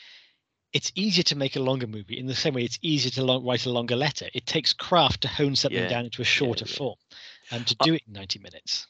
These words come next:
Speaker 2: I, I'm with, I'm with you. I, I, you know, I think, and, and that's not to say that I don't enjoy long films, <laughs> right? You know,
Speaker 1: Yeah.
Speaker 2: but, um, a good ninety-minute film is almost, it's a work of art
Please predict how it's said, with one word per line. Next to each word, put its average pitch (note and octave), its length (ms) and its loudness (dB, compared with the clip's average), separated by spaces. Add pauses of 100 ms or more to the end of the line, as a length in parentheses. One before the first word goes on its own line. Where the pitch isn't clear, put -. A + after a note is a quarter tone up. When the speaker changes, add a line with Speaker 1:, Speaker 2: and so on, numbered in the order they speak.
(320)
Speaker 2:
I, A#2+ 200 0
I'm A#2 160 -2
with, F#2+ 220 -10
I'm A2+ 100 -6
with G2 140 -8
you. F#2+ 320 -6
I, B2 280 2
I, B2 40 -2 (260)
you A#2+ 100 -2
know, F2+ 140 -8 (140)
I A#2 80 -2
think, A#2+ 320 -8 (260)
and, F#3+ 200 -2
and B3+ 100 0
that's C4 160 0
not - 120 -4
to - 40 -4
say D#3+ 160 0
that C3 160 2 (160)
I B2 60 0
don't B2+ 240 0
enjoy A#2 380 2
long G#2 260 0
films, F#2 580 -2 (180)
<laughs> - 200 -8
right? B2 260 2
You C3+ 120 -2
know, F2+ 100 0
Speaker 1:
Yeah. F#2+ 60 -4 (420)
Speaker 2:
but, D#3+ 200 6
um, C3+ 400 2 (840)
a D3 60 0
good G3 340 -2
ninety-minute D#3 640 -2
film G#2 260 0
is G2 120 -2
almost, B2 400 0
it's - 100 -4
a C#3 60 0
work F#3 260 0
of - 100 -2
art B2+ 300 2